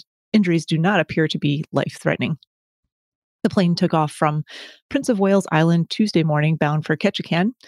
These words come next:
about twenty-five miles away. Initial reports are the plane went down about two thousand feet up a rock, up a mountain in, uh, rocky tree-covered terrain. Visibility was reported at a quarter of a mile.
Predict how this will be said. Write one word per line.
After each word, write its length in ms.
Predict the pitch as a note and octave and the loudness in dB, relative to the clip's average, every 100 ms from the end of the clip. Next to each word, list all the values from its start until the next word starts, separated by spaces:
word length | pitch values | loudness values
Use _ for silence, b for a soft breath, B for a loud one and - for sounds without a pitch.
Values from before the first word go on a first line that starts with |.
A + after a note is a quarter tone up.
| B B | B B
about 220 | E3 D#3 - | -2 -2 0
twenty-five 440 | F3 D3+ D3 C3+ | 0 0 -2 -2
miles 280 | C3+ C3+ D3 | -2 -2 -2
away. 320 | D3 D#3 E3+ _ _ - B - | 0 0 -2 _ _ -20 B 0
Initial 260 | F3 D#3 | 0 2
reports 480 | D#3 D3 F3 E3+ - | 2 2 0 -2 0
are 160 | E3 D#3 | 0 0
the 80 | C#3+ | 0
plane 280 | G3 F#3+ F3 | 0 2 2
went 160 | D#3+ | 0
down 180 | D#3+ D#3 | 0 0
about 240 | D3 D3 | 0 -2
two 120 | - G#3 | 0 2
thousand 300 | F3+ E3+ E3 | 2 0 -2
feet 260 | - F3+ - | 0 0 0
up 120 | - | -2
a 60 | D3 | 0
rock, 200 | D3+ - _ - G#3 | 0 -2 _ -8 -2
up 120 | G3 | 0
a 60 | E3 | 2
mountain 320 | F3+ F#3 E3+ | 2 2 0
in, 400 | E3 D#3 C#3+ - - | 0 -2 -2 -6 -8
uh, 180 | D3 C3+ | -6 -4
rocky 320 | D#3+ F3+ F3+ | -4 -2 -4
tree-covered 640 | D#3 - F#3+ - F3 D#3 | -2 0 0 0 -2 -2
terrain. 420 | - E3 E3 - - - B B B B - | -2 -2 -2 -4 -6 -10 B B B B 0
Visibility 480 | E3+ D#3+ E3 D#3 D#3 | 0 2 2 2 2
was 200 | C#3+ D#3 | 2 0
reported 380 | - E3+ D3+ D3+ | 0 2 2 2
at 120 | C#3 | 0
a 80 | C#3 | 0
quarter 340 | - D#3+ D3 | -2 0 0
of 120 | C#3+ C#3+ | 0 0
a 40 | |
mile. 320 | C3+ C3 D#3 | 0 0 -2